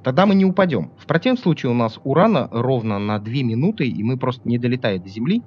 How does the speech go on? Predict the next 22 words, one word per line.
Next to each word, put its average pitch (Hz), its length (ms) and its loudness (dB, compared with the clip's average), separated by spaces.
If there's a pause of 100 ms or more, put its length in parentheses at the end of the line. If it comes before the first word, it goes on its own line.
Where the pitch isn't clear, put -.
(440)
падаем. 95 280 -4 (1200)
Сейчас 208 360 0
мы 180 300 4 (180)
падаем, 135 400 0 (840)
и 123 100 -4
нам 139 220 -2
это 98 140 -8
нужно 135 400 -4 (1900)
для 110 320 -6
того, 101 380 -6
чтобы... 170 400 -4 (840)
Так, - 140 -10
гасители 123 400 -6
включили, 233 520 -4
давайте 110 360 -2
газу 110 240 -2
на-, 131 160 0
надавим, 175 720 2 (140)
нам 170 200 0
нужно 135 240 0
остановить 120 360 -4
корабль. - 320 -10